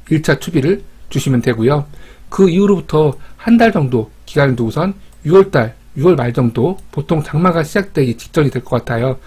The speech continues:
또는 장마가 시작된 직후가 될 것 같은데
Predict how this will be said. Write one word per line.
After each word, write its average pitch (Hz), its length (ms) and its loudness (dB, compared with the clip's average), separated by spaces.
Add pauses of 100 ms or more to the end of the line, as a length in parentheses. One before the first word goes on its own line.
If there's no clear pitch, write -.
(220)
또는 170 280 0 (320)
장마가 165 360 0
시작된 147 580 -2
직후가 151 380 -2
될 120 120 -2
것 131 120 -2
같은데 147 420 -4